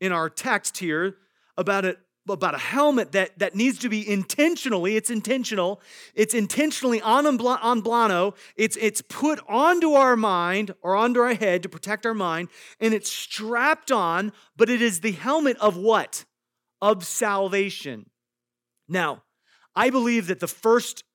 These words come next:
and, and most obvious, based on the context, is, is it's talking about, in letter B, it's talking about that eternal security is the priority. So, so the priority first is protecting what, what is sealed.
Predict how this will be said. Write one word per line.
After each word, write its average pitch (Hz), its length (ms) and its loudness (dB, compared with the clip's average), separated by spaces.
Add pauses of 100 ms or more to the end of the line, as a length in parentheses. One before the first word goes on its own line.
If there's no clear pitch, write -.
(140)
and, 175 260 -4
and 170 120 -4
most 220 360 2
obvious, 208 420 0
based 180 300 -4
on 208 100 -2
the 202 60 -4
context, 175 600 -6 (340)
is, 180 380 4
is 175 160 0
it's 190 140 -6
talking 202 380 -4
about, 165 240 -2
in 160 100 -10
letter 180 240 0
B, 156 380 -8 (280)
it's 180 160 -8
talking 208 300 -2
about 180 280 -2
that 175 100 0
eternal 208 480 -6
security 180 560 -4
is 156 240 -8
the 151 80 -6
priority. 131 540 -8 (460)
So, 180 380 0
so 185 180 -2
the 165 100 -2
priority 220 540 0
first 214 460 0
is 170 120 -6
protecting 175 720 -8 (160)
what, 170 300 -2 (240)
what 185 180 0
is 175 160 0
sealed. 143 600 -4